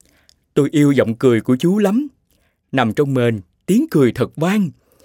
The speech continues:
Nó cứ âm âm trong đầu tôi như một bài hát. Có một bữa sáng nọ, chú không ghé. Tôi chờ mãi đến sốt cả ruột.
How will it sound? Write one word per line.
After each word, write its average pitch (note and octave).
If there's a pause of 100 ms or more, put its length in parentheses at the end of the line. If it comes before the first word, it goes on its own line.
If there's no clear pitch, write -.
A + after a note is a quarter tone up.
(300)
Nó D#3+
cứ F#3
âm D#3+
âm D#3
trong D#3
đầu A2
tôi C#3+
như C#3
một A#2
bài G2
hát. E3+ (960)
Có F#3
một D#3
bữa A#2
sáng F#3
nọ, G#2+ (360)
chú E3+
không C#3+
ghé. E3+ (680)
Tôi C3
chờ G#2
mãi G2+
đến F#3+
sốt C#4
cả C#3+
ruột. A2+